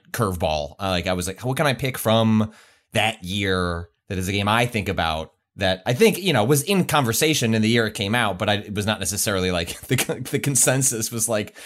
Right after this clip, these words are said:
the dis-, <laughs> like, the, uh, really upsetting existential crisis about consciousness was not <laughs> necessarily the game everyone was, uh, championing at the end of the year, but I, I think is a, uh, a masterwork that is unfortunately buried under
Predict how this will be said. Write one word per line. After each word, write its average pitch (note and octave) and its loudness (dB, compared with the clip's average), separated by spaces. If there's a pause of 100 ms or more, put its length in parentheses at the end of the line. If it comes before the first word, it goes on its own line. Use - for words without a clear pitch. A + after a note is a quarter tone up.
(160)
the C3+ 2
dis-, C3 0
<laughs> - -
like, A#2+ 2
the, A#2+ 2
uh, A2 2 (240)
really D3 6
upsetting C3 2
existential B2 0
crisis A#2 2
about G#2 -4
consciousness G#2+ 0
was A2+ -2
not C#3+ 2
<laughs> B2 0
necessarily C3 0
the A2+ -8
game A2+ -2
everyone A2+ 0
was, G#2+ -4 (380)
uh, A2 4
championing G#2+ 0
at G2 -4
the G#2+ 0
end G#2 0
of F#2+ -4
the F#2 -4
year, A2 4
but F#2+ -2
I, A#2 2
I A#2+ 4
think G#2 -4
is F#2 -2
a, F2 -2 (380)
uh, F2+ -2
a G2 -2
masterwork F#2+ -2
that G2+ -4
is E2+ -2
unfortunately F2+ -6
buried F2 -2
under E2 -6